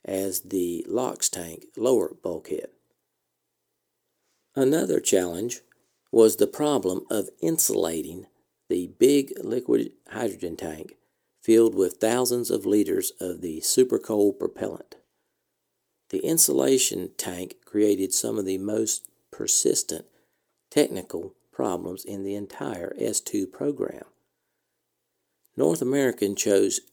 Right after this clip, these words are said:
external insulation primarily for added material strength from the cryogenic effects of liquid hydrogen inside the fuel tank. This trade-off confronted the company with the problem of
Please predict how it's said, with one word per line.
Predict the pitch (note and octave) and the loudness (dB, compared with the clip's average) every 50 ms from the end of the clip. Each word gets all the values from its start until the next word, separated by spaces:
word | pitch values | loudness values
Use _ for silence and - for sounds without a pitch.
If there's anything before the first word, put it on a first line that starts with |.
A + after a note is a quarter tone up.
| _ - | _ -2
external | A2+ A#2 - - - - - D#3 E3+ D#3 A#2+ - - - | -2 0 0 -2 -4 -4 -4 -4 -2 -2 -2 -2 -4 -6
insulation | - F2+ F2 - - E2+ E2+ E2 E2+ D#2+ - - F2+ - - _ _ _ _ _ _ _ _ _ _ | -4 -2 -2 -2 -2 -2 -4 -4 -4 -6 -6 -8 -8 -12 -14 _ _ _ _ _ _ _ _ _ _
primarily | - A2+ G#2+ G#2 A2+ C#3 D3+ C3+ G#2 F2+ F2+ - - _ _ _ _ _ _ | -4 -2 0 2 2 2 4 2 2 0 -2 -4 -8 _ _ _ _ _ _
for | - F#2 - - | 0 0 0 0
added | - - A#2 A#2+ A#2 A#2 - | -2 -2 2 2 2 2 2
material | F#2+ F#2+ F#2+ - - C3 C3 A#2 G#2 F#2+ F2+ | 0 -6 -4 2 4 4 6 6 4 2 0
strength | - - - - C3+ C3+ A#2 G2 F#2 - - - _ _ | -2 -4 -2 0 0 0 0 -2 -4 -6 -10 -18 _ _
from | _ - F#2+ F#2+ F#2+ F#2 F2+ | _ -8 -8 -6 -6 -8 -6
the | E2+ F2+ F2 E2+ E2 - | -6 -6 -6 -6 -8 -10
cryogenic | - - - A2+ G#2+ G2+ F#2+ F#2 F#2+ G#2+ A2 G2+ F2+ - - | -8 -4 -4 -4 -2 -4 -4 -2 -2 -2 -2 -2 -4 -8 -12
effects | - - - C3+ B2 G2+ - - - - - _ _ _ _ _ _ - | -14 0 2 4 4 4 2 -2 -6 -10 -10 _ _ _ _ _ _ -12
of | - - | -8 -2
liquid | G#2 G#2+ G#2 G#2 - F#2+ - | -2 -2 0 0 -2 -4 -2
hydrogen | - - C#3 B2 F#2+ F2 F#2 F#2+ F#2 G2 - _ _ _ _ _ _ | -4 -4 -4 -4 -4 -6 -8 -8 -8 -10 -12 _ _ _ _ _ _
inside | - G2+ F#2 - - G#2+ G2+ G2 - | -6 -2 0 0 0 0 -2 -2 -4
the | - | -4
fuel | - - D3 C3+ G#2 | 2 4 4 4 4
tank. | - - D#2+ - - - - _ _ _ _ _ _ _ _ _ _ _ _ _ _ _ _ _ _ _ _ _ - | 2 -2 -8 -8 -12 -16 -20 _ _ _ _ _ _ _ _ _ _ _ _ _ _ _ _ _ _ _ _ _ 2
This | C3+ - D3 - - - - - _ - | 2 4 4 2 0 0 -2 -6 _ -4
trade-off | - - B2+ C#3+ D3+ B2+ F2 D#2 D2+ D2+ E2 - - - - _ _ | 0 4 6 8 8 6 6 2 -2 -4 -4 -6 -6 -10 -12 _ _
confronted | - G2 F2+ - - - C#3 C#3 C#3 C3+ B2 - | -4 -4 -4 -2 0 0 0 2 2 0 -2 -2
the | - | -4
company | - - - B2 - - F2 E2+ | -4 -4 -4 -4 -4 -4 -4 -4
with | F2+ G2 F#2 F#2 - | -2 -2 -2 -4 -4
the | - | -10
problem | - - - C3+ C3 A2+ - - E2+ F2+ - - | -8 -4 -2 -2 -2 -2 -2 -4 -8 -8 -10 -10
of | - G2+ F#2 - | -10 -10 -10 -10